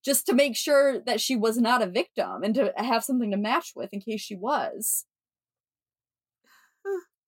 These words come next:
Speaker 1: So, obviously, Treva wasn't there, but she
Speaker 2: Yeah.
Speaker 1: was, but in a small town called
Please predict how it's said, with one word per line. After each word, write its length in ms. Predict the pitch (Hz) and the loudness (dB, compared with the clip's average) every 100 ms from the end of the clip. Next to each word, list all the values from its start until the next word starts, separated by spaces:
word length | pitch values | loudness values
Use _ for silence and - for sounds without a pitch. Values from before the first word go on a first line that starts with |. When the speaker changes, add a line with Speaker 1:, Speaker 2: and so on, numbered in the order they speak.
| _ 247 | _ -4
Speaker 1:
So, 440 | - 311 294 285 | 4 6 6 6
obviously, 720 | 294 370 339 320 330 285 269 240 | 4 4 4 2 2 0 0 -2
Treva 300 | 330 294 247 | -2 0 0
wasn't 320 | 208 180 - | 0 -2 -12
there, 360 | - - 214 - - | -14 -14 -14 -12 -2
but 280 | 226 202 | 2 2
she 160 | - 269 | 0 0
Speaker 2:
Yeah. 300 | 226 - 240 | 4 6 6
Speaker 1:
was, 240 | 240 247 226 - _ - | 4 0 -2 -6 _ -4
but 240 | 226 269 - | 2 2 4
in 160 | 320 | 4
a 40 | 285 | 4
small 360 | - 320 466 453 | 0 2 2 2
town 640 | 359 302 202 185 214 254 | 0 2 4 2 0 -2
called 580 | - 269 208 208 202 | -2 2 4 4 2